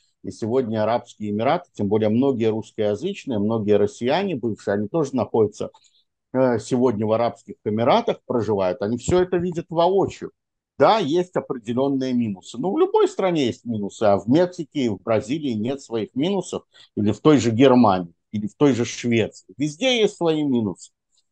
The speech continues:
Но мы видим, что Ближний Восток очень, э, активно развивается, и он не хочет войны. Меньше всего арабские шейхи и саудиты хотят большой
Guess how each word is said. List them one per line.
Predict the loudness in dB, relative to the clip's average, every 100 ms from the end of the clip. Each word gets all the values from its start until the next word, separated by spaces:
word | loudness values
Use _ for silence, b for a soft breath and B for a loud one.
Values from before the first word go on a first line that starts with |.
| _ _
Но | 0 2
мы | 4
видим, | 2 2 2 2 0 -2 _ _ _ _ _
что | 2 2
Ближний | 2 0 -2 0
Восток | 2 2 0 -2 0 0 -4 _
очень, | 0 2 2 -2 -10 -12 _ -6
э, |
активно | -6 -4 -4 -4 -4 -4 0 0
развивается, | 0 0 0 0 -2 -4 -6
и | -4
он | -2 -4 -6
не | -8
хочет | -4 -4 -4 -10 -8
войны. | -4 -4 -4 -8 -14 _ _ _ _ _
Меньше | -2 0 0 -2 -6
всего | -4 -4 2 4
арабские | 4 2 0 -10 -10 -10
шейхи | -4 0 2 2 -4 -12 -12 _ _ _
и | -10
саудиты | -2 0 2 0 -2 -4 -10 -20 _ _ _ _
хотят | -4 -2 0 0 0 -8 _
большой | -4 -2 -2 -4 -4 -6